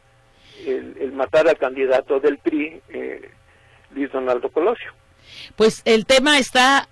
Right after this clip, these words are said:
Speaker 2: más vivo que nunca, a poco de que se cumplan treinta años. Felipe,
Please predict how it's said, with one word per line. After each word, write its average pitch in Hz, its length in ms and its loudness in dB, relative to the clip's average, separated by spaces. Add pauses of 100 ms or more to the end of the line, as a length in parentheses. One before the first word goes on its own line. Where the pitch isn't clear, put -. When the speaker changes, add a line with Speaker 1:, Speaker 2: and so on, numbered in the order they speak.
Speaker 2:
más 208 380 0
vivo 220 260 0
que 214 160 0
nunca, 240 680 0
a 170 220 2
poco 220 320 2
de 190 100 0
que 170 120 -4
se 180 140 -2
cumplan 196 480 -2
treinta 185 560 0
años. 151 520 -4
Felipe, 220 460 2